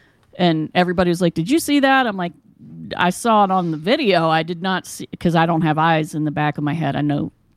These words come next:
people in the kitchens that I used to work with believed I had eyes in the back of my head, but I do not. Um,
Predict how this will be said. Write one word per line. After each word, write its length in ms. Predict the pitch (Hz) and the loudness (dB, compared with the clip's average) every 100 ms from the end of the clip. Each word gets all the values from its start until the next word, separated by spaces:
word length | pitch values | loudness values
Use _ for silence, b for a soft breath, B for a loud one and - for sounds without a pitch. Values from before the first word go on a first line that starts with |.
| - | -6
people 320 | 165 156 151 | -4 -2 -4
in 100 | 143 | -4
the 60 | 156 | -4
kitchens 520 | - 165 156 147 - | -4 -2 -2 -2 -2
that 120 | 151 | -2
I 40 | |
used 220 | 147 147 - | 0 -2 -2
to 60 | |
work 280 | 156 185 - | 0 0 0
with 240 | 151 - | -4 -2
believed 560 | - 156 226 277 190 - | -2 2 4 4 2 -2
I 120 | 160 | -4
had 200 | 185 143 | -2 -2
eyes 380 | 151 151 156 - | -2 -4 -6 -10
in 120 | 143 | -8
the 80 | 156 | -6
back 240 | 147 147 - | -2 -2 -4
of 60 | |
my 80 | - | -6
head, 180 | 170 - | -6 -6
but 140 | - | -6
I 80 | - | -6
do 180 | - 120 | -6 -4
not. 480 | 127 135 123 - - b b b b b b b b - | -2 -2 -4 -6 -14 b b b b b b b b -2
Um, 540 | 156 151 - 151 | -2 -2 -4 -6